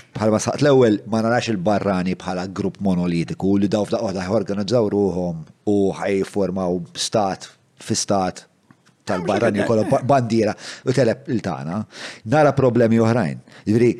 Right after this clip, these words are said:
Speaker 1: nara problemi kbar ta' ambjent, nara problemi kbar ta', eh, ta', ta', ta', ta', ta' governanza, ta' onestà, ta' ġerarkiji,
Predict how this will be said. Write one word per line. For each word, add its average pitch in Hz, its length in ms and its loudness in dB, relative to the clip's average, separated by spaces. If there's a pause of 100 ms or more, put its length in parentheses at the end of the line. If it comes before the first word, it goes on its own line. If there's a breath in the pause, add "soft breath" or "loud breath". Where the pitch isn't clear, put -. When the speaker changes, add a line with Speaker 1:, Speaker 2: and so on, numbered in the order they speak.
(140)
Speaker 1:
nara 131 300 2
problemi 110 460 2
kbar 95 240 0
ta' 95 100 -2
ambjent, 110 580 0
nara 95 260 -2
problemi 87 420 -6
kbar 82 240 -6
ta', 82 140 -4 (440)
eh, 95 240 -4
ta', - 220 -4
ta', 135 180 -2
ta', 90 200 -4 (120)
ta', 95 200 -4
ta' 92 140 -6
governanza, 104 680 0 (240 loud breath)
ta' - 180 -4
onestà, 82 460 0 (320 loud breath)
ta' 135 380 0
ġerarkiji, 127 920 2